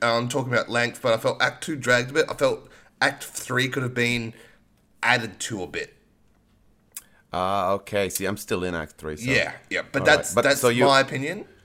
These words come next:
Speaker 1: Uh, I just felt,
Speaker 2: That
Speaker 1: yeah,
Speaker 2: sounds
Speaker 1: a short, a shorter Act Two, but a bit longer in Act Three would have been better for my,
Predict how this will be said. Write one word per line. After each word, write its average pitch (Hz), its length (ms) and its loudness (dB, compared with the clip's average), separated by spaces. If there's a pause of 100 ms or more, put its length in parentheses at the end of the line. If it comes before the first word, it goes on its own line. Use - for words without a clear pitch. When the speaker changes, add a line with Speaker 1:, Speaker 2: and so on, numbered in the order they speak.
Speaker 1:
Uh, 113 180 4
I 110 100 6
just 123 160 0
felt, 131 160 4
Speaker 2:
That 143 120 4
Speaker 1:
yeah, - 80 6
Speaker 2:
sounds 190 160 4
Speaker 1:
a - 20 0
short, 160 240 2 (240)
a 117 100 0
shorter 151 280 6
Act 180 300 2
Two, 156 440 2
but 135 180 4
a 104 40 0
bit 123 220 -2
longer 127 500 2 (800)
in 123 140 -2
Act 113 180 -2
Three 113 500 2
would 117 120 -2
have 107 180 -6 (140)
been 107 260 -4
better 98 240 -2
for - 140 -14
my, 90 360 -2